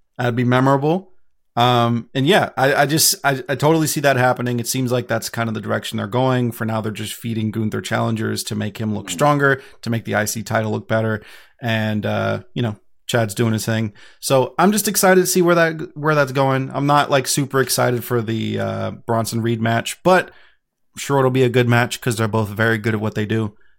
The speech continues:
Speaker 1: And, um, we'll see how it goes. But, <clears throat> um, I'm just more excited to see where this thing goes in the end.
Speaker 2: Yeah, I, um, the only reason I'm thinking it's gonna be Elimination Chamber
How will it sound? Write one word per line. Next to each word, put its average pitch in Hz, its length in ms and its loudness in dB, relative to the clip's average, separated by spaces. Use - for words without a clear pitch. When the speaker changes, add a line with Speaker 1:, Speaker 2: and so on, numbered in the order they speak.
Speaker 1:
And, 107 500 -4
um, 107 420 -6
we'll 123 60 -4
see 123 140 0
how 110 80 4
it 104 80 -4
goes. 107 340 -2
But, 110 260 0
<clears throat> 175 220 -6
um, 107 400 -4
I'm 127 120 0
just 139 160 0
more 139 160 6
excited 117 400 0
to 110 80 -4
see 110 240 -4
where 110 400 -4
this 104 180 -6
thing 110 220 -4
goes 101 480 -6
in 120 160 2
the 101 140 -2
end. 87 240 -10
Speaker 2:
Yeah, 107 380 0
I, 151 560 0
um, 101 600 -4
the 135 180 -2
only 185 260 0
reason 151 300 0
I'm 107 140 0
thinking 104 440 -4
it's 95 140 -6
gonna 92 180 -4
be 92 100 -6
Elimination 87 540 -6
Chamber 78 480 -10